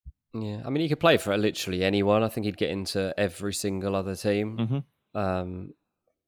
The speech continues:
Speaker 1: I, I genuinely do. It goes back to that thing I, I said a couple of weeks back when I was asked, "How can Man United catch Man City?" And I was like, "Well,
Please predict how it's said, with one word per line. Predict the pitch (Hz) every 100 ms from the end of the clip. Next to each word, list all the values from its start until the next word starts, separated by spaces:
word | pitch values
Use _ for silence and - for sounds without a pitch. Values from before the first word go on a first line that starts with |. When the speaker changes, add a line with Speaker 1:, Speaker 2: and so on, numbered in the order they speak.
| _
Speaker 1:
I, | 104 107
I | 107
genuinely | - 101 98 95 95
do. | 92 98 95 98 95 - - - -
It |
goes | 127 110
back | 113
to | -
that | 107 101
thing | - 110 107
I, |
I | 98 98
said | - 107
a | 98
couple | 104 98
of | 98
weeks | 107
back | - 101 -
when | 98
I | 95
was | 95
asked, | 98 92 - - _ _ _ _ _ _ - -
"How | 120 113
can | 110 101
Man | 98
United | 98 104 85 -
catch | 98 95 - -
Man | 90 92
City?" | - 104 92 90
And | 87
I |
was | 87
like, | -
"Well, | - - -